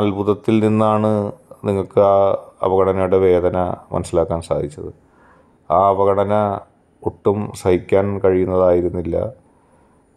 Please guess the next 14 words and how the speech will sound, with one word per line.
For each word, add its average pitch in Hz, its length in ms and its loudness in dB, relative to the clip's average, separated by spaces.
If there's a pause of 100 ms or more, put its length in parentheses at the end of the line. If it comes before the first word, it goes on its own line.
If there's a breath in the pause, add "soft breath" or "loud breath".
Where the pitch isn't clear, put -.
(100)
ഒട്ടും, 101 320 0 (640)
ആ, - 20 2 (600)
നിങ്ങൾക്ക് 95 280 -2 (100)
ഉൾക്കൊള്ളാൻ 98 500 2
കഴിയുന്നതായിരുന്നില്ല. 90 840 0 (880 soft breath)
അവഗണിച്ച് 107 600 0 (680)
മുന്നോട്ട് 101 540 0
പോകുന്ന 101 460 0 (560)
ആ - 20 0 (100)
അവസ്ഥ 87 300 -8 (340)
വളരെ 92 340 -2
വേദനാജനകമായിരുന്നു. 90 1120 -10 (1080)
എന്ത് 104 200 -6 (120)
തെറ്റാണ് 127 560 0